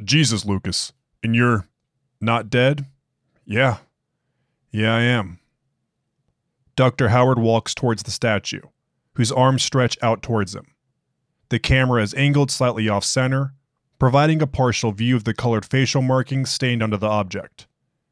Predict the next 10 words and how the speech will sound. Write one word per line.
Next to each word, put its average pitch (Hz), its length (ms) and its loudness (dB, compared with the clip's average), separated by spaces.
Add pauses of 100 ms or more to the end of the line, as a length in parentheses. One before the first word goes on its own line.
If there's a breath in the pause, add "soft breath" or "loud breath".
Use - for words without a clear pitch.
(680)
"This 165 180 0
place 135 480 0
is 92 240 -6 (140)
pulling 123 440 0
things 110 300 -4
together, 107 480 -2
but 98 200 -4
it's - 380 -6 (220)
all 131 260 4
innate. 117 420 -2